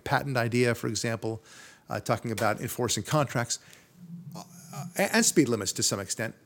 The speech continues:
The reason why is because we want to advance as a society. That's how we do it. Laws and regulations are there, when done right, are designed to advance our civilization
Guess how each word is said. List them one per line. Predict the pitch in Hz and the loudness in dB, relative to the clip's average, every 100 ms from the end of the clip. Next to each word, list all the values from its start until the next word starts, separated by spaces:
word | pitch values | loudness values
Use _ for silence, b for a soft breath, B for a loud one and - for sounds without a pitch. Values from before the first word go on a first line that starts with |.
| _ - - | _ -14 -6
The | 123 | -2
reason | 123 170 190 165 | 2 2 2 2
why | 160 185 214 - - - | 0 0 -2 -6 -16 -8
is | - | -6
because | - - 113 107 - - | -6 -4 -2 -2 -4 -2
we | 113 117 | 2 2
want | 117 113 | 2 0
to | - 110 | 0 -2
advance | 87 113 98 - - 131 | -2 -4 -4 -8 -6 0
as | 139 151 120 | 0 0 -2
a | |
society. | - - 98 92 - - _ b b b b b b _ _ | -4 -4 -4 -6 -14 -20 _ b b b b b b _ _
That's | 135 131 - | 6 6 2
how | 139 | 2
we | 123 | 2
do | 113 113 | 2 0
it. | 101 - | -2 -8
Laws | 123 135 202 220 | 0 2 2 0
and | - 135 | 0 2
regulations | 131 131 127 120 - | 2 2 2 0 -4
are | 123 | -2
there, | 113 123 104 - | 2 2 2 -4
when | 113 | 2
done | 160 175 | 4 6
right, | 196 120 - - - b b b b - | 6 2 -6 -16 -18 b b b b -8
are | |
designed | 107 95 139 127 120 | -4 0 2 2 0
to | - - 113 - | -2 -4 -4 -6
advance | 98 90 131 147 | -8 2 4 2
our | - 123 | -2 -2
civilization | - 107 104 101 117 110 107 | -2 -2 -2 -2 -4 -6 -8